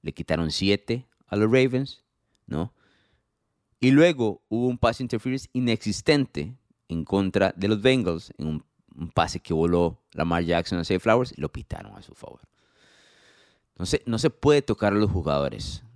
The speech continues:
y no se puede jugar defensa en la liga, la verdad. Y la verdad, el producto ha bajado de calidad. Y yo sé que hay muchos puristas de la N F L que no les gusta, aficionados que no les gusta escuchar esto, pero esta es la realidad. No hemos tenido grandes juegos en el dos mil veintitrés.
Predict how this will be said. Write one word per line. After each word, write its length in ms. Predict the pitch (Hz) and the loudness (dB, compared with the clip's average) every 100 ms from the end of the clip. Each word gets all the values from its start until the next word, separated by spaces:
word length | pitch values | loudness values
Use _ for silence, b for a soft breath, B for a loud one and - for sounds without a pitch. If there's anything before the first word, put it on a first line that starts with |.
| _ _ _ | _ _ _
y 160 | 82 87 | -6 -4
no 180 | 80 95 | -2 -2
se 120 | - | 0
puede 200 | 123 131 | 2 2
jugar 220 | 110 117 | 2 0
defensa 400 | 123 120 151 143 | 0 -2 -2 -2
en 60 | 87 | -2
la 80 | |
liga, 340 | 85 131 65 - | -2 -2 -6 -8
la 120 | - 87 | 0 2
verdad. 380 | 90 107 107 _ _ _ _ - | 4 2 0 _ _ _ _ 0
Y 60 | |
la 120 | 117 110 | 4 4
verdad, 200 | 120 147 | 4 2
el 80 | |
producto 760 | - 139 135 131 - 127 113 - _ _ - | 2 2 4 2 2 2 2 -6 _ _ 0
ha 140 | 101 | 2
bajado 220 | 98 98 | 2 0
de 60 | 90 | -4
calidad. 380 | 73 65 50 - _ _ _ _ _ | -6 -10 -14 -18 _ _ _ _ _
Y 100 | - | -4
yo 120 | 101 110 | -2 0
sé 100 | 123 | 2
que 80 | |
hay 80 | 117 | 2
muchos 320 | 117 123 120 | 2 0 -2
puristas 560 | - 104 104 - 107 98 | -2 0 0 2 0 0
de 100 | 85 | 0
la 140 | 80 | 0
N 100 | 85 | -2
F 120 | 87 87 | -2 -4
L 80 | |
que 100 | - | -4
no 140 | 76 80 | -4 -2
les 160 | 73 | -4
gusta, 320 | 71 113 - 107 | -2 -4 0 -2
aficionados 420 | 82 78 78 85 | -2 -4 -4 -4
que 100 | 76 | -4
no 60 | |
les 80 | 78 | -4
gusta 220 | 71 - | -6 -6
escuchar 360 | 82 - - 85 | -6 -4 0 2
esto, 320 | 98 - 127 _ b b b - | 2 -2 -10 _ b b b -4
pero 100 | 87 | 0
esta 140 | 147 | 2
es 40 | |
la 80 | 139 | 4
realidad. 320 | 98 78 76 | 4 2 -2
No 120 | 82 107 | -2 0
hemos 180 | 143 | 0
tenido 300 | 135 131 135 | 0 2 2
grandes 260 | 113 110 110 | 2 2 2
juegos 300 | 101 95 95 | 2 2 0
en 100 | 87 | -2
el 100 | 80 | -2
dos 120 | 73 | -4
mil 120 | 73 | -4
veintitrés. 640 | 71 78 67 - 53 - | -4 -6 -8 -10 -10 -12